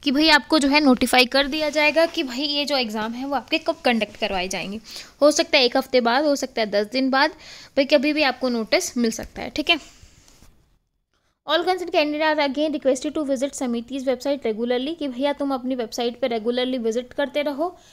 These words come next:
आपको जो है अपडेट मिल जाएगी। Otherwise जो है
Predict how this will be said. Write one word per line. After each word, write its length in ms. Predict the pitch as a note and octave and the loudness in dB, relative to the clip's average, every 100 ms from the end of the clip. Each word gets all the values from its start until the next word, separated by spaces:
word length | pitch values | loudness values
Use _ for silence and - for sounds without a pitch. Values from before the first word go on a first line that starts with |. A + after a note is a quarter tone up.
| _ _ | _ _
आपको 300 | - A3 D4 | -12 -6 -4
जो 100 | D4+ | -2
है 220 | C#4 D#4+ C4+ | -4 -6 -4
अपडेट 420 | - G#3 B3 A#3 | -6 -4 -4 -4
मिल 260 | A3+ C4 | -8 -6
जाएगी। 440 | C#4 D#4 D#4 E4 F#4+ - | -2 -2 -2 -4 -8 -10
Otherwise 440 | A#3+ C4+ C#4 D4 | -6 -2 0 0
जो 140 | C4 C#4 | -2 -6
है 200 | C#4 | -6